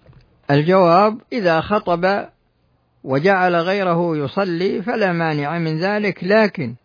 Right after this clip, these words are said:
لا يصلي هو إلا على طهارة متيقنة، وبالله التوفيق.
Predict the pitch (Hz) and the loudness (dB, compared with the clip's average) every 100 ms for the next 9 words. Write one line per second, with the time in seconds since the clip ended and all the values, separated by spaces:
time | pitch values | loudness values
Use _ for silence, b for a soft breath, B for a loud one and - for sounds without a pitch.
0 | b b b - 120 160 175 170 - 220 | b b b -8 -2 0 2 0 0 0
1 | 220 220 226 233 - 143 208 220 226 202 | 0 -2 -2 -4 -6 0 2 4 2 0
2 | 196 190 175 156 170 165 147 147 151 202 | 0 0 0 -2 -2 -4 -4 -4 0 0
3 | 190 160 165 147 160 165 170 170 - 160 | 0 -2 -4 -4 -4 -2 -2 -4 -4 -4
4 | 160 156 - _ - 160 165 156 165 156 | -2 -4 -8 _ -8 -4 -2 -2 -2 -2
5 | 151 170 147 131 110 | -4 -4 -4 -4 -10